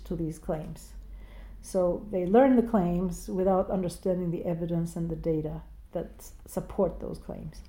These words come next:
which to me is, is fairly unscientific in nature. So we tend to teach science in a fairly unscientific manner, where we expect students to believe in claims without having the evidentiary basis for those claims.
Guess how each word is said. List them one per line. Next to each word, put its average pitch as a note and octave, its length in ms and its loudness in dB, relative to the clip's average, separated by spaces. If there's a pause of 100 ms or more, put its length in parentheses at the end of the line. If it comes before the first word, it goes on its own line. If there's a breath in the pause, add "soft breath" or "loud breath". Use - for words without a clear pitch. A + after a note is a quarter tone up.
(400 loud breath)
which B3+ 240 2
to B3 100 8
me A3 400 8
is, F#3+ 180 2
is F3 240 -2
fairly E3+ 460 4
unscientific E3+ 800 -2
in D#3 120 -2
nature. D#3 420 -6 (680 loud breath)
So F3 100 -2
we F#3+ 120 2
tend G#3+ 260 6
to A3+ 80 2
teach G#3+ 320 -2
science F#3+ 360 0
in F#3 100 -2
a F3 60 -4
fairly F3+ 340 0
unscientific F3+ 880 -2
manner, F3 460 -4 (160)
where D#3+ 320 0
we D#3+ 340 -4
expect - 460 -6
students D#3 460 -8
to - 120 -12
believe D#3+ 320 -6
in D#3 140 -8
claims D#3+ 480 -10
without E3 420 -8
having D3+ 380 -6 (320 loud breath)
the - 60 -6
evidentiary D#3+ 680 -2
basis D#3+ 380 -2
for - 100 -8
those G2 240 -8
claims. - 380 -10